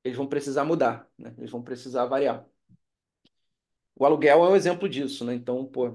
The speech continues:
você tem uma sala ali que cabem cinquenta pessoas, a empresa tá com quarenta e oito. Você sabe que se a empresa tá crescendo, provavelmente no ano que vem você vai ter que fazer uma projeção ali de aumento de aluguel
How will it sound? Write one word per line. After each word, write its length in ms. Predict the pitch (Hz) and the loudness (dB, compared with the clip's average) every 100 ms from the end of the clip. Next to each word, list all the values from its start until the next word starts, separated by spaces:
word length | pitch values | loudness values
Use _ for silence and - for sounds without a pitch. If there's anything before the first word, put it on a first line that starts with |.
| - | -10
você 180 | 120 - | -20 -12
tem 80 | 131 | -6
uma 120 | 135 | -6
sala 360 | 135 - 135 127 | -4 0 2 2
ali 140 | 131 | 0
que 200 | 131 _ _ | -4 _ _
cabem 220 | 135 131 | -2 -2
cinquenta 360 | 127 135 147 143 | -4 -4 -4 -2
pessoas, 380 | 151 151 175 170 | -2 0 0 0
a 60 | |
empresa 240 | 160 160 160 | 0 -2 -2
tá 80 | |
com 140 | 165 165 | -4 -2
quarenta 380 | 160 156 160 165 | 0 0 -2 -4
e 40 | |
oito. 340 | 143 131 - | -2 -4 -6
Você 220 | 120 120 123 | -14 -12 -8
sabe 260 | 143 123 | -6 -6
que 160 | - 139 | -6 -8
se 140 | - | -6
a 40 | 139 | -6
empresa 280 | 139 135 | -4 -6
tá 80 | 139 | -6
crescendo, 400 | 139 139 139 147 | -4 -4 -4 -6
provavelmente 500 | 147 156 143 143 143 | 0 0 0 -4 -6
no 80 | 143 | -6
ano 220 | 139 139 | -6 -6
que 100 | 143 | -8
vem 260 | 123 127 135 | -6 -4 -4
você 220 | 147 151 | -6 -4
vai 100 | 156 | -4
ter 140 | 151 | -4
que 100 | - | -10
fazer 200 | - 139 | -6 -4
uma 100 | 143 | -6
projeção 460 | 143 135 135 - 139 | -6 -8 -8 -8 -6
ali 160 | 131 139 | -6 -4
de 100 | 143 | -4
aumento 340 | 123 131 127 | -4 -6 -6
de 80 | 127 | -4
aluguel 640 | 127 120 123 135 170 | -4 -2 0 0 0